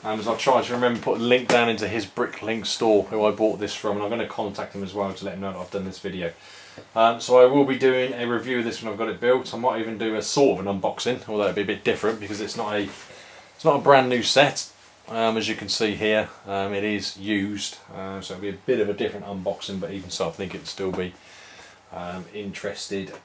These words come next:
uh, sorry, interesting to see. So I'm gonna try and get this table sorted out a little bit more now, um, although I'm not quite <laughs> sure what I can do, um, just so you can see everything. So we'll be back again in a second.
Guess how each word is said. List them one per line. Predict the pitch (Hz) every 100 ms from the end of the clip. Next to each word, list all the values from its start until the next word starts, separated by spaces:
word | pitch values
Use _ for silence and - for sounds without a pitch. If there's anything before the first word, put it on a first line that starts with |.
| 95
uh, | 92
sorry, | 90 110 98 104
interesting | 104 - 101 - 95
to | -
see. | - 95 82 - - - -
So | - 117
I'm |
gonna | 120 113
try | - - 156
and | 143
get | 135
this | 123
table | - 139 120
sorted | 113 131 120 117
out | 113
a | 110
little | 117
bit | 107
more | 113 117 101
now, | 107 127 - 101
um, | 101 107 107 107 - -
although | 107 104
I'm | 107
not | 113 -
quite | 123 127
<laughs> |
sure | - 156
what | 139 135
I |
can | - 120 113
do, | 131 143 - - - - -
um, | 110 107 107
just | 101
so | 113
you | 104
can | 95
see | - 104 -
everything. | 107 95 95 90
So | 107 98
we'll | 95 95
be | 95
back | 107 95 -
again | 101 107 113
in | - 127
a |
second. | 143 208 196 104